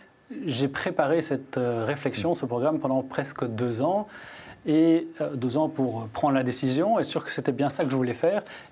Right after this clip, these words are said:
Speaker 1: et puis pour définir les modalités du système.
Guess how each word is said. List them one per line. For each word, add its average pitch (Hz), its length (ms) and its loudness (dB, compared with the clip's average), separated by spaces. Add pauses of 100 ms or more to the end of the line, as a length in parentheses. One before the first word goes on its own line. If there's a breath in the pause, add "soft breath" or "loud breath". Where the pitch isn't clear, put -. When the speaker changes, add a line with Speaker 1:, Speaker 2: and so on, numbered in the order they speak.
Speaker 1:
et 139 40 0
puis 175 140 0
pour 135 160 0
définir 143 560 2 (100)
les 147 160 4
modalités 139 840 2
du 143 140 -2
système. 131 460 -4